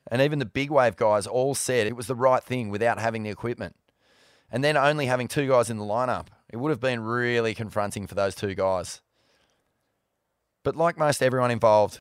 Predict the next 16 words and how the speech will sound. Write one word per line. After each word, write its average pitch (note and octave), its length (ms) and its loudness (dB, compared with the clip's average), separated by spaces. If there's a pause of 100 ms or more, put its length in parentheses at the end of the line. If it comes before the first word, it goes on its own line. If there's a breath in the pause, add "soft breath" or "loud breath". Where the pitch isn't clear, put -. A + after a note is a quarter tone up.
it's - 140 -8
clear D3+ 380 -4
Kelly B2 340 2
is A2 100 -4
still C3 320 -4
wrestling A2+ 420 -2
with G#2+ 100 -6
that A2 200 0
day G2+ 400 0
and G#2 140 -4
whether A2+ 180 2
the A2+ 120 -2
right G#2+ 280 0
call G#2 240 -2
was F2 140 -6
made. F2 380 -8